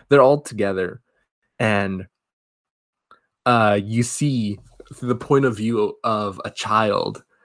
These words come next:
a mother being killed, and you hear her shrieks, and they go upstairs,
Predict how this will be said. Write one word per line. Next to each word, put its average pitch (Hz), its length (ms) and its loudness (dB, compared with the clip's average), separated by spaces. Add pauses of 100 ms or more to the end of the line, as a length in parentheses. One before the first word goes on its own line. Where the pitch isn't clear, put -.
(300)
a 120 100 6
mother 117 400 4
being 101 320 -2
killed, 110 460 -6 (640)
and 104 560 0 (640)
you 131 180 4
hear 123 200 4
her 117 120 2
shrieks, - 600 -6
and 117 180 2
they 113 100 4
go 120 160 4
upstairs, 113 800 2